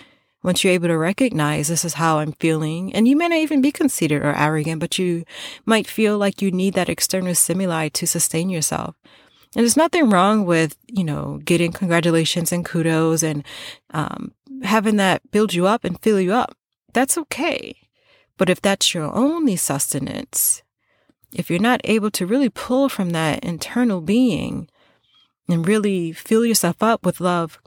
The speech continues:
that comes from you, that's when you gotta take a moment to reflect and figure out what you need to do to let go of that need for fulfillment from, from others.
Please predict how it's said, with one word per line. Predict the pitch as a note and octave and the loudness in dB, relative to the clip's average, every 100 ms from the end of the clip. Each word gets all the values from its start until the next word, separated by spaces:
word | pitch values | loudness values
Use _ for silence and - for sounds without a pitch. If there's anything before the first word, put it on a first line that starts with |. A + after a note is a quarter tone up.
| - | -2
that | F#3+ - | -2 -2
comes | - F3+ - | -4 -2 -2
from | D#3+ D#3 | -2 0
you, | A3+ C#4+ F3 - F#3+ _ _ _ _ _ _ _ _ _ _ _ - | 2 2 0 -10 -16 _ _ _ _ _ _ _ _ _ _ _ -2
that's | G3 - | -2 2
when | A3+ | 0
you | |
gotta | B3 F#3 | 2 2
take | - G#3 | 0 0
a | F#3+ | 0
moment | F3+ A3 G3+ | 2 2 0
to | - | -2
reflect | D#3+ - G3 A3+ - - _ _ _ - _ _ _ _ _ - | -4 0 0 0 -2 -16 _ _ _ -20 _ _ _ _ _ -8
and | E3 | -2
figure | F#3 D#3 E3+ | 0 0 2
out | A3 G#3 F#3+ | 2 2 0
what | - | 0
you | F3+ | 0
need | F3+ - | 0 -2
to | |
do | E3 G3 | 0 0
to | E3+ | 2
let | E3+ D3+ | 0 -2
go | D3+ E3+ G#3 | 0 2 2
of | E3+ | 0
that | - D#3+ D3+ | 0 2 2
need | D#3+ E3 G3 F3+ E3 D3+ D#3+ _ _ - | 0 2 2 2 0 -2 -6 _ _ -4
for | E3+ E3 D#3+ | 0 2 2
fulfillment | - D#3+ - F#3+ G#3 D#3 - - | -2 -6 0 2 4 2 0 -2
from, | E3+ D#3+ D#3+ E3 | -4 -2 -4 -8
from | - E3 - | -6 -4 0
others. | A3 - - F3 - - | 0 0 -4 -4 -4 -6